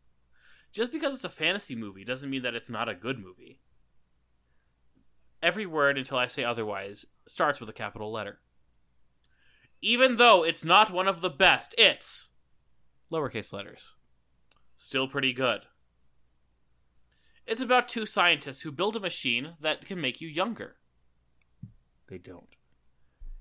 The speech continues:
It's pretty cheesy at the beginning, but once they use the machine, the movie gets good. Some people are too judgmental, saying that movies are always bad. But don't listen to them. A few opinions doesn't mean anything." All caps.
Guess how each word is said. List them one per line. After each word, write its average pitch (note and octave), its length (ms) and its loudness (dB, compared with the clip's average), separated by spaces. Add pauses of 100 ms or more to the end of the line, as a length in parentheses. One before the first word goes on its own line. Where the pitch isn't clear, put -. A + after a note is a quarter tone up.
(120)
It's E3 160 -4
pretty B3+ 280 2
cheesy G3+ 420 -2
at C#3 80 0
the C3 60 -12
beginning, A2 440 -8 (300)
but C#3 60 -6
once C3+ 240 -2
they D3+ 80 -4
use D3 220 -2
the C#3+ 60 -16
machine, C#3+ 500 -6 (140)
the - 80 -18
movie A2 260 -10
gets F#2+ 220 -16
good. G2+ 280 -12 (680)
Some C4 280 0
people A#3+ 300 0
are A3 80 0
too G#3+ 220 -6
judgmental, E3+ 680 -4
saying D#3 340 0
that C3+ 140 -2
movies C#3+ 380 -2
are A#2+ 100 2
always A#2+ 360 2
bad. E2+ 400 -16 (680)
But B2+ 140 -4
don't C3 180 -2
listen A#2 240 -8
to G#2 100 -10
them. A#2 360 -4 (920)
A A#2 100 -4
few F3 220 -2
opinions C3+ 580 0
doesn't B2+ 380 0
mean G#2+ 140 -8
anything." A2 420 -6 (1300)
All C#3+ 220 6
caps. - 640 -2